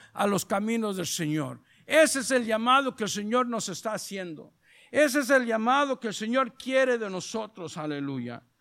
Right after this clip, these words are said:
Y gloria a Dios, aleluya, trabajando para el Señor,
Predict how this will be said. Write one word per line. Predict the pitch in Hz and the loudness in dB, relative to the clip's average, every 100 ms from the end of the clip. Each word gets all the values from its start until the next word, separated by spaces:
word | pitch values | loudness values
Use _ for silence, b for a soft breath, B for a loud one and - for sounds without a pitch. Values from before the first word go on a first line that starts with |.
| b b b | b b b
Y | b 202 | b -2
gloria | 208 285 302 285 | 8 10 10 8
a | 277 | 6
Dios, | 285 285 | 6 4
aleluya, | 254 247 240 269 254 | 4 4 2 2 0
trabajando | - 220 214 208 277 311 302 | 0 2 2 2 4 2 0
para | 247 240 | 0 0
el | 214 | 0
Señor, | - 240 262 320 320 233 | -2 0 2 4 4 0